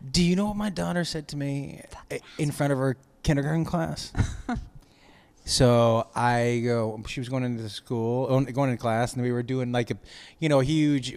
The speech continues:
Speaker 1: I think we were reading a Doctor Seuss book, so all parents were there, and, and so we're out in front waiting for the reading to start, and I give, I go, "Come here, babe,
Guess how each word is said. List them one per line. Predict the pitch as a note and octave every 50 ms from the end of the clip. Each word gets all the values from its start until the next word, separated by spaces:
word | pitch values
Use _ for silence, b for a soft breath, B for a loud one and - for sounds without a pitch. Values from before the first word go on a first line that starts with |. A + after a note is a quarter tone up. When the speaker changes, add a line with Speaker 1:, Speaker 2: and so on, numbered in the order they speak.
| A#2 B2+
Speaker 1:
I | -
think | A#2+ - D#3 D3
we | D3+
were | C#3+
reading | B2+ C3 B2+ B2 A#2+ A2+
a | A2
Doctor | G2+ A#2 G#2 G#2+ -
Seuss | A2 - B2 G#2+ -
book, | - A#2 A2
so | - A2
all | G#2 A2
parents | - - A2 G#2 G#2 -
were | - G2+
there, | G2+ G2+ G2+ G2
and, | G2 G2 G2 F#2+ - _ _ _ _ b b b b b b b b b b b
and | - A2 A#2 A2+ A2 G#2
so | - - A#2 A2+ A2+ A2
we're | A2 A#2
out | B2 B2+ A#2+
in | A#2+
front | - - C3 B2 A#2+ A2+
waiting | A2 A#2+ A#2+ A2 A2 G#2+
for | - - A#2 A2+ A#2 A2+ A2+ A2+ G#2+
the | A2+ A#2 A2+ A2+ A2
reading | A2+ A#2+ B2 A#2+ A#2+ A#2
to | G2+ G2+
start, | - - A#2+ A#2 A#2 A#2 G2+
and | A2 A2 A2
I | A2+ A2+
give, | A2 B2+ C3 B2 A#2+
I | G#2+ A#2+
go, | C#3 C#3
"Come | C3+ G3 G#3
here, | F#3+
babe, | F#3 F#3+ F3